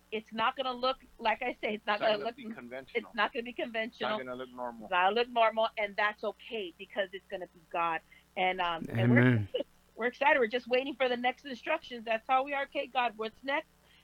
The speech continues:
Speaker 1: You know, God gives us all the strategies. He gives us all the connections. I mean, my, it, it's, it
Speaker 3: Come on.
Speaker 1: blows me away, brother.
Speaker 2: Well, for next year too, bro, like, we're gonna be, uh, um,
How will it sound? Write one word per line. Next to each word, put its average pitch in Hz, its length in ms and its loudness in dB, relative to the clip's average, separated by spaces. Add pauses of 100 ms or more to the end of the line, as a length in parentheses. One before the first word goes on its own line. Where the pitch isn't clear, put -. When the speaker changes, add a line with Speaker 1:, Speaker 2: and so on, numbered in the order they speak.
(140)
Speaker 1:
You 214 120 -6
know, 226 140 0
God 240 220 2
gives 233 180 -8
us 220 100 -10
all 220 140 2
the 196 100 -16
strategies. 277 600 -2
He 247 80 -10
gives 214 240 -8
us 208 120 -8 (300)
all 202 140 2
the 202 100 -6
connections. 269 680 -6
I 208 80 0
mean, 202 220 -8
my, 185 100 -2
it, 170 60 -8 (260)
it's, - 20 -4
it - 300 -8
Speaker 3:
Come 135 160 6
on. 131 80 8
Speaker 1:
blows 160 200 4
me 269 80 -10 (120)
away, - 80 -20 (100)
brother. 170 220 0
Speaker 2:
Well, 156 120 -4 (680)
for 135 100 0
next 147 360 0
year 175 120 4
too, 185 300 -6
bro, 147 220 6
like, 143 280 8
we're 143 180 -6
gonna 151 180 0
be, 143 400 -6
uh, 123 280 4 (680)
um, 117 440 -2